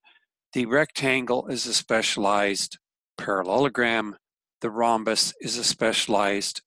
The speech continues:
parallelogram, and finally, the square is the, uh, rectangle and the rhombus, e-, everything you, you'd ever want in a shape.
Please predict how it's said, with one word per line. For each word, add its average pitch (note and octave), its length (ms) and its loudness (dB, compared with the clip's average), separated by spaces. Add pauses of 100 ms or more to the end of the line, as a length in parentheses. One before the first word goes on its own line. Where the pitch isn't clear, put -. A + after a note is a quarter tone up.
(120)
parallelogram, G2 840 -2
and G#2+ 160 -8
finally, A2 600 -2 (420)
the A#2+ 140 -4
square A2+ 720 2 (920)
is A2 560 4 (160)
the, G#2 640 -4 (320)
uh, F#3+ 300 -14 (280)
rectangle A#2+ 840 0
and A#2 180 -6
the G#2+ 80 -6
rhombus, G#2 720 0
e-, C3+ 120 0 (100)
everything G#2 580 -2
you, G2 240 -10
you'd G2+ 220 -6
ever G2+ 260 -4
want F#2+ 380 -6
in G2 160 -12
a G2 60 -14
shape. - 500 -4